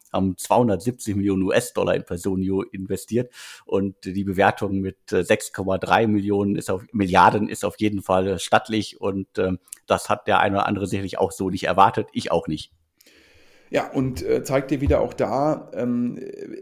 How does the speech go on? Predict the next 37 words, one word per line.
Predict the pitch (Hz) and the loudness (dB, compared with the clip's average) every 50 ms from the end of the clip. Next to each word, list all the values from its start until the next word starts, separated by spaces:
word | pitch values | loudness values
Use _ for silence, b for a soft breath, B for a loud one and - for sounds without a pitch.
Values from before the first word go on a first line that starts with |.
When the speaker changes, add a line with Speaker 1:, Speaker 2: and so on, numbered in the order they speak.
| - - | -16 -12
Speaker 2:
wie | 123 123 127 117 | -6 -6 -4 -4
wichtig | 117 143 - - 131 127 | -4 -6 -8 -10 -14 -8
das | - 131 117 117 | -6 -4 -4 -4
Storytelling | - - 127 127 143 139 - 156 139 135 127 - | -4 -2 -2 -2 -2 -2 -2 -2 -2 -2 -2 -4
ist, | - 131 131 - - - | -4 -6 -6 -8 -12 -12
um | - - - 113 117 120 120 110 - - - - | -12 -10 -8 -6 -4 -4 -4 -4 -6 -10 -14 -12
so | - 110 110 120 127 | -10 -6 -4 -4 -2
einen | 131 131 120 120 117 | -2 -2 -2 -2 -2
Multiple | 120 127 156 156 - - - - 147 135 127 117 - - | -2 -2 -4 -4 -6 -10 -10 -6 -4 -4 -4 -4 -6 -6
auf | - 117 - | -6 -6 -6
den | - 123 120 | -6 -8 -8
Umsatz, | - 120 123 139 127 123 123 120 - - - - - - _ | -6 -6 -6 -4 -2 -2 -2 -4 -4 -10 -16 -18 -20 -16 _
ähm, | - 110 110 110 107 107 107 107 107 - _ _ _ _ _ _ _ | -6 -6 -4 -4 -4 -4 -6 -8 -12 -18 _ _ _ _ _ _ _
durchzusetzen. | - 151 156 156 156 151 131 139 135 135 - - 135 135 135 131 123 | -2 0 0 0 -2 -4 -2 -2 -2 -4 -4 -6 -6 -4 -4 -4 -4
Wir | 113 117 117 | -4 -4 -4
hatten | 117 113 117 | -4 -4 -4
ja | 110 | -4
berichtet, | 107 107 113 135 135 - - 135 127 127 - - | -4 -4 -4 -6 -6 -6 -4 -4 -4 -4 -6 -10
dass | 123 117 - - - - | -10 -10 -10 -12 -14 -10
bei | - 117 | -6 -4
der | 107 107 | -4 -2
letzten | 120 127 123 - - - - | -4 -4 -6 -8 -12 -10 -8
Runde | 113 127 127 120 117 113 110 107 | -6 -6 -4 -4 -4 -6 -6 -6
ungefähr | - 113 110 107 113 113 | -6 -8 -8 -8 -8 -8
so | 107 110 | -6 -6
eins | - - 117 113 - | -6 -6 -6 -8 -8
Komma | - 117 110 | -8 -8 -8
fünf | - - 123 123 - | -8 -8 -10 -10 -6
Milliarden, | 120 110 110 107 101 117 - 139 127 127 | -6 -2 0 0 0 0 -2 -2 -2 -2
da | 117 110 110 | -2 -2 -4
haben | 120 120 117 | -4 -2 -2
wir | 113 | -2
über | 110 110 110 | -2 -2 -2
so | 107 | -2
ein | 113 | -4
Umsatzmultiple | 107 117 131 143 131 131 120 - - 131 127 127 123 - - 120 113 117 | -4 -4 -4 -2 -2 -4 -4 -4 -4 -4 -4 -4 -6 -10 -8 -8 -8 -8
von | - - 104 107 104 104 | -8 -10 -10 -10 -10 -12